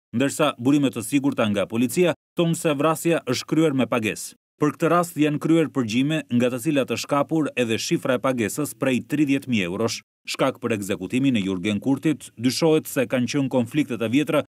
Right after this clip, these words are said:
ku ishte përfshirë viktima, ndër të cilat edhe vrasja e Agim Arapajt në Durrës. Pas ekzekutimit të Kurtit, djali i Arapajt u shpall në kërkim, por në një komunikim për Radio Televizionin Ora, Dervis Arapaj mohoi të kishte lidhje me ngjarjen,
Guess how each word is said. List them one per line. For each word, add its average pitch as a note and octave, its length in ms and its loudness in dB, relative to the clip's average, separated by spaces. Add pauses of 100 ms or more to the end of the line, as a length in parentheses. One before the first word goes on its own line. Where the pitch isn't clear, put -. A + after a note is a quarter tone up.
ku D#3 160 4
ishte - 160 0
përfshirë C#3 460 0
viktima, B2 400 0 (260)
ndër G#2 240 0
të F#2+ 140 -10
cilat D#3+ 420 0
edhe G#2+ 240 -2
vrasja C3 460 0 (100)
e A#2 80 0
Agim A#2 300 2
Arapajt A2 340 0
në A2 160 -2
Durrës. A#2+ 380 0 (260)
Pas B2+ 220 2
ekzekutimit D3+ 560 0
të A#2+ 100 -10
Kurtit, D#3+ 480 0
djali A#2+ 380 0
i - 20 2
Arapajt B2 460 -2
u - 20 -2
shpall A2+ 320 -2
në G2 140 -4
kërkim, D3+ 340 0 (240)
por C3+ 160 2
në B2 160 2
një A2+ 160 2
komunikim A2+ 480 -2
për A#2 220 0
Radio G#2 180 -4
Televizionin A#2 560 0
Ora, D#3+ 220 2 (180)
Dervis C#3 400 0
Arapaj D#3+ 560 2
mohoi C3+ 400 2
të - 140 -8
kishte B2 180 -2
lidhje B2+ 240 2
me A2+ 160 2
ngjarjen, A#2+ 400 0